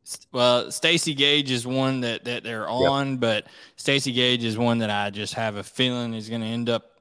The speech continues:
Speaker 1: elsewhere. Um, that's just kinda, kinda where, where I'm feeling on that one right now. Uh, and then there's another one that they, they just offered recently. I, I think his name's, uh, uh, Tawazi Mi-, Mizell or some-,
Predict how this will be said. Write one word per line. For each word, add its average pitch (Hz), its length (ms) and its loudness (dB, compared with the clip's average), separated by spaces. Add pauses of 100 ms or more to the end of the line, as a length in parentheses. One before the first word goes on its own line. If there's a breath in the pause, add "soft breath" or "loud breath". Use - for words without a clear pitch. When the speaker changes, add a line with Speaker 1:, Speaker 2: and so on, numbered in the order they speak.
(200)
Speaker 1:
elsewhere. 127 600 -2 (160)
Um, 104 580 -6
that's 98 180 -12
just - 220 -12 (240)
kinda, 196 320 -10 (140)
kinda 107 200 -8
where, 104 280 -4
where 98 460 -6 (580)
I'm 101 160 -14 (100)
feeling 120 240 -2
on 110 140 -4
that 110 200 -4
one 110 120 -10
right 113 180 -8
now. 110 300 -4 (420 loud breath)
Uh, 104 320 -2 (220)
and 113 140 -6
then 113 120 -4
there's 110 200 -4
another 127 280 2
one 120 140 2
that 113 120 -4
they, 113 200 -2
they 113 140 -6
just 113 300 -6
offered 113 420 -2
recently. 120 580 0
I, 113 120 -2 (140)
I 110 120 -6
think 127 260 -8
his 101 180 -10
name's, 107 360 -14
uh, 104 180 -6 (340)
uh, 98 220 -6 (340)
Tawazi 120 580 2
Mi-, 120 380 -2 (100)
Mizell 110 460 0
or 110 100 2
some-, 123 240 -6